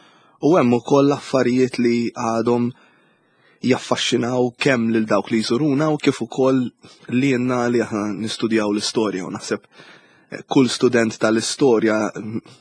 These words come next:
mill-, mill-primarja, em, sa-, sa l-ewwel snin, eh,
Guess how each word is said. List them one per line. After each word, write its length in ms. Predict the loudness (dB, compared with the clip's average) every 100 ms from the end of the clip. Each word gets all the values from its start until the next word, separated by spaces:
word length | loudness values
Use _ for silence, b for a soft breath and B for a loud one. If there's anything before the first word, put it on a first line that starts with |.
| _
mill-, 380 | -10 -6 -4 -4
mill-primarja, 880 | -4 -4 -4 -4 -2 -2 -4 -6 -8 -14 -20 -18
em, 560 | -14 -14 -12 -12 -12
sa-, 240 | -14 -14 -14
sa 140 | -10
l-ewwel 400 | -8 -6 -4 -4 -4
snin, 380 | -4 -4 -6 -10 B B B B B
eh, 280 | -6 -6